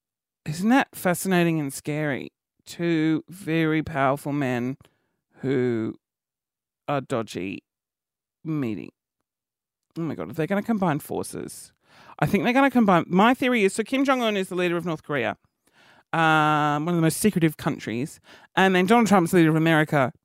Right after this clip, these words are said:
not so secretive, but he's just, you know, a dodgy liar. And so the two of them together, oh my God, World War Three will start. I'm genuinely terrified.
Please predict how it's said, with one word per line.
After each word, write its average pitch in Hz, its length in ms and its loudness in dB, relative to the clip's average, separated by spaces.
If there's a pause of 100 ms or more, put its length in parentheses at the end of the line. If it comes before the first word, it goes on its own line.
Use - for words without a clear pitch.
not 320 180 2
so 151 120 0
secretive, 143 480 -2
but - 140 0
he's 208 440 -4 (220)
just, - 420 -6 (960)
you 214 120 -2
know, 147 260 -6 (360)
a 185 160 -2 (180)
dodgy 240 300 4
liar. 139 280 0 (540)
And 240 160 2
so 262 80 6
the 226 120 2
two 285 160 4
of 302 80 4
them 277 100 2
together, 208 400 4 (180)
oh 214 360 8
my 208 200 6
God, 165 640 4 (1300)
World 202 320 4
War 208 140 6
Three 180 320 4
will 160 140 0
start. 143 480 0 (1080)
I'm 170 140 -6
genuinely 175 600 -4
terrified. 127 640 -8